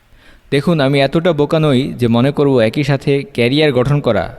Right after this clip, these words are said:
আর একই সাথে সন্তান দেখা সম্ভব।" তিনি আরও বলেন, "আমি কখনো বিয়েই করব না, সন্তানই নেব না। আমি একজন তারকা হতে চাই। স্বামী সন্তানকে আমার ভিকটিম বানাতে চাই না।" অপরা উইনফ্রে,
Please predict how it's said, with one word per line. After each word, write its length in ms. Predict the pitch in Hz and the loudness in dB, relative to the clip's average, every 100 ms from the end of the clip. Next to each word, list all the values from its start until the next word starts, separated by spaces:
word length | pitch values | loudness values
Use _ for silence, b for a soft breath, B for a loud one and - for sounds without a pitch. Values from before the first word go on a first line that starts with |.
| - | -8
আর 140 | 104 | -2
একই 240 | 104 117 143 | -2 -2 -4
সাথে 300 | 127 - 127 | -4 -4 -4
সন্তান 420 | - 113 123 131 | -2 -2 -2 -2
দেখা 260 | 113 - 120 | -2 -4 -4
সম্ভব।" 400 | 104 101 98 - - - B B B B B B B B - | -4 -2 -4 -6 -10 -20 B B B B B B B B -6
তিনি 160 | 147 156 | -2 0
আরও 160 | 156 | 2
বলেন, 260 | 156 156 143 | 2 2 2
"আমি 160 | 120 131 | 0 0
কখনো 280 | 131 139 117 | -2 -2 0
বিয়েই 300 | 113 147 147 | 0 0 -2
করব 240 | 151 143 | -4 -2
না, 180 | 139 131 | -4 -4
সন্তানই 480 | - 113 139 147 139 | -4 -4 -2 0 0
নেব 220 | 131 127 | 0 -2
না। 240 | 127 123 - | -2 -6 -10
আমি 200 | - 107 | -6 -4
একজন 460 | 107 101 101 101 92 - | -2 -4 -6 -8 -8 -8
তারকা 300 | 107 120 135 | -2 -2 -2
হতে 220 | 123 123 117 | -4 -4 -2
চাই। 300 | 120 117 123 - - - - | -2 -4 -8 -18 -20 -20 -10
স্বামী 380 | 107 120 151 | -4 0 0
সন্তানকে 680 | 135 117 110 117 113 107 98 - | 0 -4 -2 -4 -4 -4 -6 -6
আমার 180 | 92 98 | -6 -6
ভিকটিম 400 | 92 101 - 117 | -4 -6 -2 -2
বানাতে 280 | 95 90 95 | -2 -4 -6
চাই 180 | 85 78 | -6 -8
না।" 260 | 62 - - - - b b b b b b b - | -12 -16 -20 -20 -20 b b b b b b b -6
অপরা 260 | 135 175 170 | -4 0 2
উইনফ্রে, 540 | 156 165 - 156 156 | 2 0 0 -2 -2